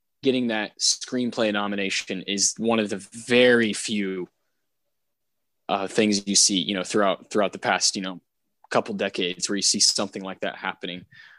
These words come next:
Um, you would more often see a shout out to, to a film, like a straight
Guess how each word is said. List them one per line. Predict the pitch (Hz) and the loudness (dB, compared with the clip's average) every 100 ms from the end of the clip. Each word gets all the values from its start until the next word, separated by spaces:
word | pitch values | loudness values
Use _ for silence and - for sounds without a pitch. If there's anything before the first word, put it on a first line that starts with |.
| - | -10
Um, | 107 104 90 _ _ _ _ - | -2 -2 -2 _ _ _ _ 4
you | 127 | 6
would | 123 | 6
more | 123 127 113 | 6 6 4
often | 117 - 113 104 | 2 -2 -4 2
see | - 117 107 101 - _ - | 2 2 0 -4 -8 _ -10
a | 110 | -6
shout | 110 - 117 110 | -4 0 2 2
out | 104 - | 0 -4
to, | 110 - - | -8 -8 -8
to | - | -4
a | 110 | -4
film, | - - 117 110 104 101 | -4 -4 -2 -2 -4 -4
like | 113 | -4
a | 107 _ | -6 _
straight | - - - 120 113 - | 0 0 4 6 6 2